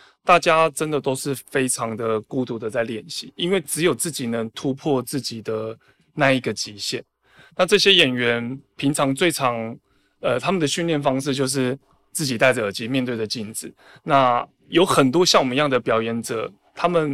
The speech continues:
每天日复一日都在做这件事情，可是其实不见得能被别人看见。所以那种孤独感，包含为什么那时候选在社子岛，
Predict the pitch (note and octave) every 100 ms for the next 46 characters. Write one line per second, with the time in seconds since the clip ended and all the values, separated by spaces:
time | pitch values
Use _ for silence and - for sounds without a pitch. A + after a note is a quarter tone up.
0 | D3 C3 A#2+ F3 E3+ E3 E3 D#3+ C#3 B2+
1 | C#3+ B2+ B2 C3 - A2+ A#2+ B2 G#2+ A2
2 | G#2+ A#2 C#3 - A#2 - A#2 A2 - -
3 | - _ C3 A#2+ D3+ C3 A2+ A2+ A2+ C3
4 | A#2+ A2 G#2 G#2 A#2 A2+ - - - -
5 | - - A3 G#3+ A#3+ G3+ D#3 - A#3 A3
6 | A3 F#3 E3 D3+ G3+ G#3 F#3+ E3+ E3+ -
7 | A3 G#3+ C3+ D#3+ E3+ E3 - A#2 D3+ C#3+
8 | - C3 - A2 - G#2+